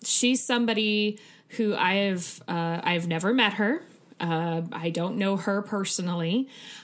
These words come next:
um, but I have looked up to her since I was eighteen years old. Um, I'm much older than that now. Um, and so she has been a professional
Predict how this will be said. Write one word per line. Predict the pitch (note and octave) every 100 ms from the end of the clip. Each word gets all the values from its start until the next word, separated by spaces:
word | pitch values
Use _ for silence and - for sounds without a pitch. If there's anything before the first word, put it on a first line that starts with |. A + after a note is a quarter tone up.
| -
um, | G3 G3 F#3+
but | F3+ F#3
I | F3+ F#3
have | F#3 G#3 G3
looked | G3+ G3+ -
up | G3 -
to | G3+
her | F#3+ F#3 F#3 F#3 F#3 F#3+ - -
since | - G3 F#3+ F#3+ - -
I | F#3
was | F3+ F3+ -
eighteen | F#3 - - F#3 F3
years | F3+ F#3
old. | E3+ E3 G#3 - F3
Um, | E3 E3+
I'm | - D#3+ D#3+
much | E3 E3+ -
older | E3 F3
than | G#3 G#3+
that | A3+ B3
now. | E3+ C4+ - - - - - -
Um, | G3 F#3+ F#3+ -
and | F3+ F3+
so | - G3+ G3
she | - G#3 G#3
has | G3 G#3 G3
been | E3+ G3 G3 G3
a | F3 F3+
professional | - F#3+ - F#3 - F#3 F3+ F3+ F#3+